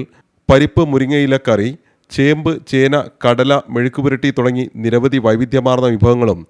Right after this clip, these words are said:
പോഷകസമൃദ്ധമായ ഭക്ഷണവുമാണ് ഇവർ ഒരുക്കിയത്. മത്സരത്തിൽ മുക്കം ഉപജില്ലയിലെ മഞ്ഞക്കടവ് ജി എൽ പി സ്കൂളിലെ ഷീബ അജേഷാണ് ഒന്നാം സ്ഥാനം നേടിയത്. മുക്കം ഹയർ സെക്കൻഡറി സ്കൂളിലെ ടി ലളിതാമണി രണ്ടാം സ്ഥാനവും മണാശ്ശേരി ഗവൺമെന്റ് യു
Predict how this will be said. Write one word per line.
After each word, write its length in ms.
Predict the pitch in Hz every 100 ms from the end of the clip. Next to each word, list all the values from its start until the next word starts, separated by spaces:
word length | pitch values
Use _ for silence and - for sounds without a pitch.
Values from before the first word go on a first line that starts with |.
| _ _ -
പോഷകസമൃദ്ധമായ 960 | 123 127 156 147 143 127 123 127 123 120
ഭക്ഷണവുമാണ് 760 | 107 - 123 123 117 95 87 -
ഇവർ 220 | - 90 90
ഒരുക്കിയത്. 460 | 87 92 90 104 135 - _ _ _ _ _ _ _
മത്സരത്തിൽ 500 | - 156 214 208 202 180 -
മുക്കം 300 | 139 127 175 147
ഉപജില്ലയിലെ 500 | 147 143 147 147 143
മഞ്ഞക്കടവ് 640 | 127 120 123 147 151 151 156
ജി 140 | 131
എൽ 100 | 135 120
പി 40 |
സ്കൂളിലെ 360 | 113 131 120 95 - -
ഷീബ 300 | 123 127 139
അജേഷാണ് 640 | 139 120 123 127 107 92 -
ഒന്നാം 260 | 104 117 131
സ്ഥാനം 260 | 101 87
നേടിയത്. 360 | 87 90 98 127 - _ _ _ _
മുക്കം 280 | 113 113 143
ഹയർ 180 | 135 123
സെക്കൻഡറി 260 | 143 139 135
സ്കൂളിലെ 360 | - 131 127 123 123 _
ടി 80 | 131 131
ലളിതാമണി 640 | 113 113 127 135 120 87 - -
രണ്ടാം 240 | 113 127
സ്ഥാനവും 400 | - 110 92 101 156 _ - _ -
മണാശ്ശേരി 560 | 127 147 165 - 170 165 - _ _
ഗവൺമെന്റ് 380 | 113 131 160
യു 60 | 165